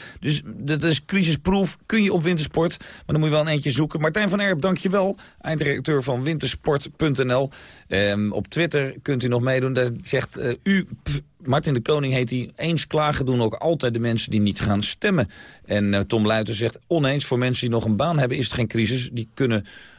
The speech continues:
wintersporten." Werklozen die gaan wintersporten moeten inderdaad niet zeuren. En de King zegt, "Oneens, de overheid moet bezuinigen. Als je op wintersport gaat, betekent dat niet dat je niet mag klagen." Ja, ik zeg, je moet stoppen met klagen als je op wintersport gaat.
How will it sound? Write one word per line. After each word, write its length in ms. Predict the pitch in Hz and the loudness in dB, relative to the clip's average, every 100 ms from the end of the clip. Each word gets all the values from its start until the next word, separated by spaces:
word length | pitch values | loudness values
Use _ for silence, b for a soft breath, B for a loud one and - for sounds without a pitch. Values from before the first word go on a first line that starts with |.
| B | B
wintersporten." 800 | - 113 139 120 - 127 117 107 - _ | -4 -2 0 -2 -2 -2 0 -4 -6 _
Werklozen 580 | 104 104 113 160 147 156 | -2 0 2 2 0 -2
die 100 | 131 | -2
gaan 140 | 123 | 0
wintersporten 580 | 123 120 110 - 110 117 | 0 0 -2 -2 0 0
moeten 180 | 110 - | -2 -2
inderdaad 440 | 107 101 101 95 - | 0 2 2 0 0
niet 320 | 95 120 120 | 2 2 2
zeuren. 420 | - 113 104 113 B B B | 2 2 2 0 B B B
En 160 | - 101 | -2 -2
de 80 | 95 | -2
King 300 | - 165 160 | 0 0 0
zegt, 260 | 127 117 - | 0 -2 0
"Oneens, 400 | 151 135 135 123 | 0 2 0 -2
de 80 | - | 0
overheid 420 | 139 123 120 110 | 0 2 0 0
moet 180 | 110 101 | 0 0
bezuinigen. 640 | 95 95 123 131 - 101 | 0 2 2 2 0 -2
Als 140 | - 107 | 0 -2
je 80 | - | 0
op 100 | 92 | 0
wintersport 440 | 143 156 - 123 | 0 0 -2 -2
gaat, 200 | 117 110 | 0 -2
betekent 460 | 104 190 208 170 - | -2 -2 -2 -2 -2
dat 200 | 120 - | -2 0
niet 400 | 147 165 - - | 0 0 -2 0
dat 220 | 143 - | 0 0
je 140 | 143 - | -2 0
niet 260 | 120 117 | -2 0
mag 260 | 120 110 - | 0 0 0
klagen." 560 | - 202 190 123 127 143 B B - | -2 0 2 2 0 -4 B B -4
Ja, 100 | 202 | -2
ik 80 | |
zeg, 180 | 190 196 | 0 -2
je 80 | 180 | 0
moet 120 | 175 | 0
stoppen 220 | 147 156 | 0 0
met 100 | 120 | 0
klagen 360 | 117 165 180 - | 0 0 0 -2
als 180 | - 175 | -2 0
je 60 | 175 | 0
op 80 | |
wintersport 400 | 151 156 143 147 | -2 -2 -2 -2
gaat. 540 | 139 135 127 - - | 0 0 -2 -6 -20